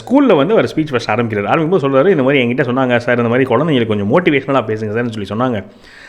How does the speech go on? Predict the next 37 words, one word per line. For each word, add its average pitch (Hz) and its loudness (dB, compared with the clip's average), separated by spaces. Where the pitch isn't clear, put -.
நான் 110 0
சொன்னேன், 123 0
"சார், 120 0
இந்த 110 0
ஜென்சி 131 -2
பசங்க 120 0
கிட்டலாம் 117 -2
பேசுறதே 131 2
கஷ்டம், 113 -4
எப்படி 131 -4
நம்ம 123 0
மோட்டிவேஷனலா 147 0
என்ன 135 0
பேசுறது? 107 -2
ஏன்னா 156 2
அவ்வளோ 143 6
ஃபோன்ஸ் 156 2
இருக்கு, 113 0
அவ்வளோ, 110 2
அ, 104 0
இது 117 0
இருக்கு, 110 0
அதாவது 107 -2
கம்ப்யூட்டர் 113 0
கேம்ஸ் 113 0
விளாடுறாங்க, 104 -2
வீடியோ 113 2
கேம்ஸ் 101 -4
விளாடுறாங்க, 98 -4
அவங்களுக்கு 104 -2
மைண்ட்லாம் 120 0
அவ்வளோ 107 0
தூரம் 117 -2
டிஸ்ட்ராக்ட் 104 -6
ஆகிருக்குது, 95 -4
அவ்வளோ 92 -4
தூரம் 113 -4